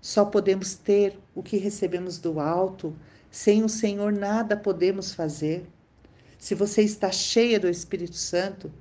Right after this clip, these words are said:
que você seja usada para abençoar naquilo que Deus te deu, nos dons que Deus te deu, nos talentos que Deus te deu. Então, o busque ou busque mais. Tem pessoas no seu caminho, olhe à sua volta,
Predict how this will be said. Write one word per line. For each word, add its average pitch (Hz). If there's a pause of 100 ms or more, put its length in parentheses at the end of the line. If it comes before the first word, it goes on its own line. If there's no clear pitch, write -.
(280)
que -
você 202
seja 208
usada 202
para 185
abençoar 185 (460)
naquilo 208
que -
Deus 220
te 220
deu, 180
nos 202
dons 214
que -
Deus 202
te 175
deu, 170
nos 214
talentos 214
que 196
Deus 185
te 175
deu. 175 (480)
Então, 190
o 196
busque 202 (240)
ou 226
busque 226
mais. 196 (640)
Tem 226
pessoas 226
no 226
seu 220
caminho, 208
olhe 208
à 220
sua 214
volta, 185